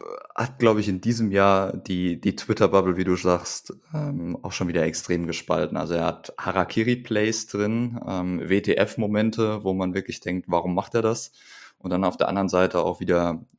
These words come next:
Drives, wo er den Ball super verteilt, den Ball schnell rausbekommt, einfache Completions auch nimmt, nichts erzwingt und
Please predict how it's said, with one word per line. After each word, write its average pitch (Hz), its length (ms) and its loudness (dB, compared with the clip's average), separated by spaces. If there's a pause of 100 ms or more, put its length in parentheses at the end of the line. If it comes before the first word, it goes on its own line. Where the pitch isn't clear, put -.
(120)
Drives, 85 520 2
wo 82 140 2
er 82 40 4
den 82 160 2
Ball 82 440 4
super 90 320 0
verteilt, 82 520 0
den 82 120 -2
Ball 82 180 2
schnell 92 280 0
rausbekommt, - 640 -2
einfache 95 360 0
Completions 85 640 -6
auch 80 200 -2
nimmt, 82 420 -6
nichts 107 280 0
erzwingt 98 640 0
und - 360 -12